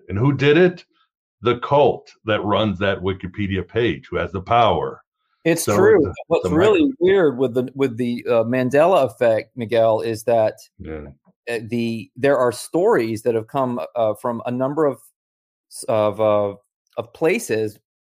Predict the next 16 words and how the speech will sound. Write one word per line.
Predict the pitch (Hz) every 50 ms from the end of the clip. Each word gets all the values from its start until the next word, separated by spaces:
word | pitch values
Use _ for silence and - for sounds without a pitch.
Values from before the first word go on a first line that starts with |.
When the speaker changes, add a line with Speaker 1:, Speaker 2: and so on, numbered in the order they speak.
| _ 123
Speaker 2:
different | 117 139 139 139 120 - -
people, | - 180 214 214 - 117 107 107 - -
about | 123 110 127 127 123 117 113 - - _ _ - _ 127
this | 139 139 -
happening | - 151 156 - 147 127 123 120 120 120 120
not | 131 139 147 160 156 - -
in | 139 135 127
the | 120 123 -
online | 127 123 127 131 123 120 127 143 170 165 127 104
world | 101 101 98 95 92 _ _ _ _ _ _ _ _ -
exclusively, | 113 104 - - - 151 170 196 - - 127 107 104 104 98 101
but | 98 110 104 - -
literally | 131 143 170 180 196 190 170 151 139 131 123 117 110 _ _ _ _ _ _ _ _ _ _ _ _ _ _ _ _ _ _ _ _ _ _ _ _ -
text | - - 180 175 185 190 185 - - - - - _ _ _ _ -
and | 143 143 139 139 135 131 - - -
written | 131 131 156 208 214 - 156 147 147